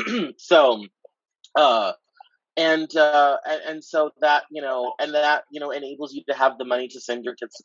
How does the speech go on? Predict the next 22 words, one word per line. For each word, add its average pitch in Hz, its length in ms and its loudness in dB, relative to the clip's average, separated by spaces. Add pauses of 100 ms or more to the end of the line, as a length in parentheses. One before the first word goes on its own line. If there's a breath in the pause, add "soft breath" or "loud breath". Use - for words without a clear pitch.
college 113 240 4
and 110 160 -4
for 107 80 -4
them 104 160 2
to 117 240 -10
do 110 80 -2
better 104 320 4 (240 loud breath)
and 117 100 4
all 113 200 6
this 104 180 -2
type 98 240 0
of - 120 -6
thing. 76 220 -4 (360)
So 170 160 6
I 170 120 8
don't 220 160 6
think 185 160 -2
marriage 165 280 -2
is 139 120 -12
an 139 60 -6
outdated 131 300 -2
institution. 120 720 -6